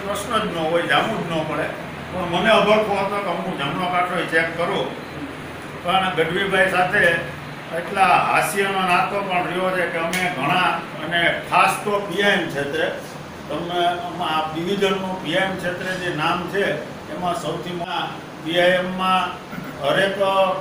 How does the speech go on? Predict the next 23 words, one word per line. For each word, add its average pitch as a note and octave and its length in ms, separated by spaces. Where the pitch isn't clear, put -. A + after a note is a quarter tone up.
ખાતેદારોને F#3 800
અને F3+ 360
મંડળીના F3+ 580
પ્રમુખો F3+ 640
સાથેની F3 400
એટલી F3 320
આત્મીયતા F3 680
રાખી F3+ 440
અને F3 200
પીઆઈએમ F#3 560
ક્ષેત્રે F#3+ 380
પણ F#3 180
એને F3 180
ઉત્કૃષ્ટ F3 680
સેવાઓ F3+ 360
આપી. F#3 300
સિંચાઈ F3+ 340
ક્ષેત્રે F3+ 340
તો F#3 560
એનું E3+ 380
નામ E3+ 200
છે F3 360
જ. - 60